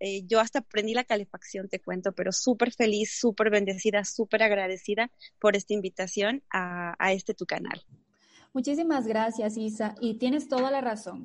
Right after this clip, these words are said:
Speaker 2: Hemos estado con unas temperaturas bajísimas, tenemos que abrigarnos muy bien y tenemos que, con un cafecito, como yo siempre digo,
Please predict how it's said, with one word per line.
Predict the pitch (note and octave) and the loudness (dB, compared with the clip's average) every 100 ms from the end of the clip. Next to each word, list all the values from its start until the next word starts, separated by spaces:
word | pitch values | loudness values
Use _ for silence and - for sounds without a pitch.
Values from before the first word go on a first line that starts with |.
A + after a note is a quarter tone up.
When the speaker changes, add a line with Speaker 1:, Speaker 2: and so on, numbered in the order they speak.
| - | -8
Speaker 2:
Hemos | A3+ A#3 C4+ - | -6 -4 -4 -6
estado | A#3+ - B3 A#3 B3+ C#4 C#4 - - _ | -10 -6 -4 0 2 2 0 -6 -20 _
con | G#3+ | -6
unas | A3+ B3 B3+ | 0 0 2
temperaturas | B3+ A#3+ A3+ A3 A#3 B3+ A3+ | 0 2 0 2 2 2 2
bajísimas, | A#3 C#4 D#4+ D#4+ E4 E4 F4 - - - - - - - | 0 2 2 4 2 2 0 -4 -20 -12 -8 -8 -8 -2
tenemos | A#3 A#3 B3+ | 0 0 0
que | C4 | 0
abrigarnos | A3+ A3 G#3+ B3 C4 C4 | 2 2 2 2 0 -4
muy | - A3 C4+ C#4 | 0 4 4 4
bien | C4 D4 D#4 D#4 | 2 2 2 0
y | |
tenemos | C#4 G#3+ G#3 A#3+ - | 0 -2 -2 -4 -4
que, | A3 G3 - _ _ _ - | -4 -4 -8 _ _ _ -6
con | A3+ | -4
un | A#3 A#3+ | -2 -2
cafecito, | B3+ A#3 G#3+ A#3+ A#3+ C4 | -4 -4 -4 -4 -2 -4
como | B3+ A3 | -4 -4
yo | G#3+ | -4
siempre | A3 A#3+ A3+ A3+ | -4 -8 -8 -6
digo, | A#3+ B3 B3 | -4 -4 -4